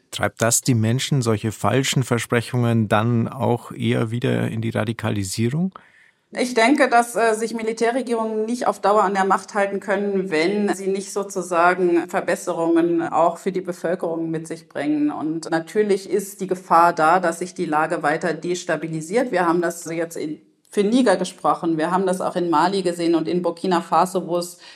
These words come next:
Speaker 2: nochmal einen Putsch innerhalb des Putsches gab. Das heißt, die Unzufriedenheit ist weiter da gewesen. Die Lage hat sich nicht verbessert. Auch die Sicherheitslage, das sehen wir ganz klar in Mali und Burkina Faso, hat sich, äh, mit der Machtübernahme der Militärs nicht verbessert, sondern im Gegenteil.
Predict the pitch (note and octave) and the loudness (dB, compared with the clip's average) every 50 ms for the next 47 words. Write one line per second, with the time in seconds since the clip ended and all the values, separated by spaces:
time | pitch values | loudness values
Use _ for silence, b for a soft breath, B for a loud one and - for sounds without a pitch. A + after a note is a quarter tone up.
0 | B B E3 F3 F#3+ G3 F#3+ A3 F#3 F3 F3 F#3 F3+ - A#3+ A3+ A#3+ - - - | B B 2 4 4 4 4 4 4 6 6 4 4 2 0 -2 -2 -4 -6 -4
1 | A3 A#3 A3+ G#3+ G#3 G#3 F3+ F3+ F#3 F#3 - F3+ F3+ - - C4 C4+ - - A3+ | 0 2 2 4 4 6 6 4 4 4 0 -4 -4 -4 -4 -4 -2 0 0 -2
2 | G#3+ G#3+ - - F#3 F3+ F#3 F#3 F#3 F#3 F#3 F#3 - G3 E3+ F3+ F#3 F#3 F#3 - | -2 -2 0 2 4 6 6 4 4 0 -2 0 0 2 4 4 4 4 2 -2
3 | - - F4+ - G#3 A#3+ B3 B3 G3 - - - F#3+ F#3 F3 F3 F3+ F3+ F3 E3 | -6 -4 0 2 4 4 4 4 2 -2 -2 -2 0 2 2 2 4 4 4 4
4 | E3 E3 E3 - - D#3 F3+ - - C#3 D3 D#3+ E3 E3 F#3 E3+ E3 E3 D3 D#3+ | 4 4 2 0 -6 -6 -6 -4 0 2 2 2 2 2 2 2 2 2 4 4
5 | C#3 D3+ F3 F3+ E3+ D3+ D#3+ D#3+ D#3+ D#3 E3 E3 D#3+ D#3+ D#3+ D#3 D#3 E3 F3 E3+ | 4 4 4 2 -2 -4 -4 -4 -2 2 2 2 2 2 0 0 0 0 0 -2
6 | D#3+ E3 - - F3 - F#3+ G3+ F#3+ - - E3 D#3 D#3+ C#3+ C#3+ - - - D3+ | -2 -4 -6 -8 -4 -2 -2 -2 -2 -2 -2 -2 0 0 0 -2 0 -2 -4 -2
7 | - - - - - F#3+ F3+ F3+ F3 F3+ F3+ F#3+ D3+ D3+ D#3 D3+ - D3+ C#3+ C#3+ | 0 0 0 0 0 0 0 0 0 0 2 2 2 2 2 0 0 0 2 2
8 | D3 D3 D3+ C#3+ C3+ - - D#3 E3 - D3 D3 D3+ D3 C#3+ D3 C#3 D3+ - - | 2 2 2 2 2 0 0 -2 -2 0 0 2 2 2 2 2 0 -2 -2 -4
9 | - C#3+ C#3+ - - D3+ D3 D3 D3 D3+ D#3 D3+ - D3 D3 - - - - E3 | -2 -2 -2 0 2 2 2 2 2 2 0 -2 -4 -6 -6 -8 -8 -6 -2 -2
10 | D3+ C#3+ C#3+ - D#3 D3 D3+ D3+ - D3 C#3+ C#3+ - - E3 D#3+ D#3+ - - E3 | -2 -2 -2 0 0 0 0 0 -2 -4 -4 -2 0 2 2 2 2 0 -2 0
11 | D#3 D3+ D3 - - A2+ C#3+ D3 D3 D#3+ E3+ D#3+ F#3+ D#3 - - - D#3 D#3 - | 0 0 0 -2 -4 -2 0 2 2 2 4 4 4 4 4 2 2 0 0 0
12 | - - - D#3 D3 D3 C#3+ - C3+ D3+ D3+ C#3+ D3+ C#3+ D3 C#3+ D3 D3 - - | -2 -2 0 2 2 2 2 2 2 2 2 2 2 2 0 0 -2 -2 -4 -4
13 | E3+ D3 D3 D3+ - - - - E3 E3+ F3+ - - - C#3 C3+ - C3+ C#3+ D3 | -4 -4 -4 -4 -6 -8 -6 -4 -2 -2 -4 -4 -6 -4 -4 -2 0 0 -2 -2
14 | - C#3+ C#3 C#3 - - D3 D3 D3 D3 - D3+ D3 C#3+ C#3+ C#3+ D3 C#3+ C#3 - | -2 -4 -6 -6 -4 -2 -2 -2 -2 -2 -2 -4 -2 -2 -2 0 0 0 -2 -2
15 | - B2+ C3+ C#3+ C#3+ | -8 -8 -6 -6 -6